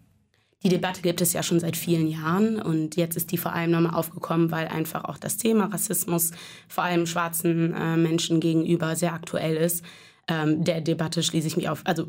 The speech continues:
der Meinung der Grünen, äh, schließe ich mich auf jeden Fall an.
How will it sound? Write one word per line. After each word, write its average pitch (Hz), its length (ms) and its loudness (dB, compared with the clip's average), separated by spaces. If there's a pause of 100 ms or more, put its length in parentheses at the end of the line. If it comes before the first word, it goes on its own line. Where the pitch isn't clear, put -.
der 151 520 -2
Meinung 185 420 4
der 170 120 2
Grünen, 180 460 4
äh, 170 240 2
schließe 175 320 2
ich 165 60 2
mich 170 140 0
auf 165 120 -2
jeden 175 240 4
Fall 165 160 -4
an. 185 340 2